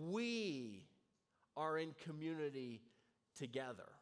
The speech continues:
And so he reconciles this relationship. You think of another mention here is, is Mark. Mark was connected to Barnabas. If you remember in Acts, in one of, uh,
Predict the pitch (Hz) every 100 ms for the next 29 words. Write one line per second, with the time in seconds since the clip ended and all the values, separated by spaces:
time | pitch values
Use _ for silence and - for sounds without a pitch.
0 | _ _ _ _ _ 135 131 156 170 160
1 | 139 170 190 208 165 - 135 117 110 101
2 | 92 95 - 127 117 123 120 123 156 107
3 | 90 - - _ _ _ _ _ - 147
4 | 165 156 165 226 226 185 160 151 160 143
5 | 131 - 147 131 139 185 233 110 - -
6 | _ - - _ 151 196 190 175 - 180
7 | 151 165 127 156 196 233 147 113 - -
8 | - _ _ - 180 196 185 175 180 170
9 | - 170 185 175 170 160 156 180 160 143
10 | - - 160 127